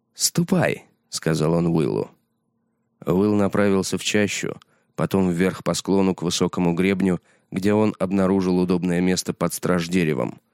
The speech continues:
Тонкая корочка снега едва прикрывала грязь и влагу, ноги скользили. Мешали камни и скрытые корни. Однако, поднимаясь, Уилл не произвел ни звука. За его спиной негромко позвякивал кольчугой лорденок.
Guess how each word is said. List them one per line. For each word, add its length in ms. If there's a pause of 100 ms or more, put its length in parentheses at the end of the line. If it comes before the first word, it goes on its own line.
(560)
Тонкая 400
корочка 460
снега 440 (260)
едва 340
прикрывала 580
грязь 360
и 20
влагу, 520 (340)
ноги 280
скользили. 640 (440)
Мешали 420
камни 500 (220)
и 120
скрытые 520
корни. 480 (380)
Однако, 380
поднимаясь, 640 (220)
Уилл 300
не 120
произвел 520
ни 120
звука. 520 (640)
За 160
его 220
спиной 400
негромко 480
позвякивал 680
кольчугой 520
лорденок. 640